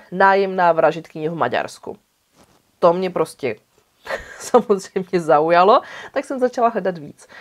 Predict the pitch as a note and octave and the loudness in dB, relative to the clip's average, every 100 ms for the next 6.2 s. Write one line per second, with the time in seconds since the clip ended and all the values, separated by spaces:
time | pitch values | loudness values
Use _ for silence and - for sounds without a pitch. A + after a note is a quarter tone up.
0 | - - G#3+ A3 G#3+ G#3+ G#3 G3 G3 F#3+ | -20 -8 -6 -6 -6 -6 -4 -6 -6 -10
1 | F#3 F3+ F#3 F3+ F3 - D#3 D#3+ - D#3+ | -12 -10 -10 -10 -8 -8 -8 -10 -8 -8
2 | D#3+ D#3+ - - - - D#3 F3+ - F#3 | -6 -10 -14 -20 -10 -8 -8 -10 -6 -4
3 | F#3 G3 - - _ _ _ _ _ _ | -4 -8 -20 -20 _ _ _ _ _ _
4 | _ _ _ B3 B3+ D#4 C#4 B3+ A#3 G3+ | _ _ _ -2 4 4 4 -2 -2 0
5 | F#3+ E3+ E3+ D3+ D3+ C3+ C#3 D#3 D#3 C#3+ | -2 -2 -6 -4 -2 -2 -4 -6 2 6
6 | C#3 | 4